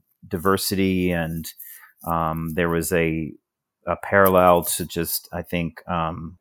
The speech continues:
the, the sort of commu-, the Syracuse community that, and that show, even though the, sh-, the show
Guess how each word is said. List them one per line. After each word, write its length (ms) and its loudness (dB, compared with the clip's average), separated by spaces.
the, 280 2
the 140 -6
sort 180 0
of 80 -8
commu-, 320 -2
the 140 0
Syracuse 440 0
community 560 0
that, 220 0
and 400 -2
that 320 -2
show, 340 6
even 160 2
though 80 2
the, 120 0
sh-, 160 -6
the 140 -8
show 280 0